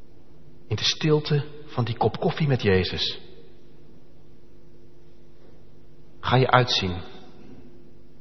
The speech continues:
"Ik zie uit," zegt deze psalmdichter. Uitzien in dat kwartier al. Wat komt er binnen? En ook in de hele dag.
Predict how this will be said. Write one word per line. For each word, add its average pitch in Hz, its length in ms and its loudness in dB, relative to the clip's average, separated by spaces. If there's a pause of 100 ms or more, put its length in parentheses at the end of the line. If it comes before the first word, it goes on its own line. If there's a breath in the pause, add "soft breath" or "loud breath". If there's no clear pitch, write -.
(120)
"Ik - 120 -2
zie - 300 4
uit," 127 220 6
zegt - 240 2
deze 98 280 4
psalmdichter. - 720 0 (240)
Uitzien 175 560 6
in 151 120 8
dat 123 220 8
kwartier 185 460 8
al. 175 400 4 (920)
Wat - 140 4
komt 165 200 4
er 131 100 4
binnen? 113 300 8 (440 loud breath)
En 151 140 10
ook 247 240 12
in 220 160 12
de 196 80 12
hele 226 280 8
dag. - 440 8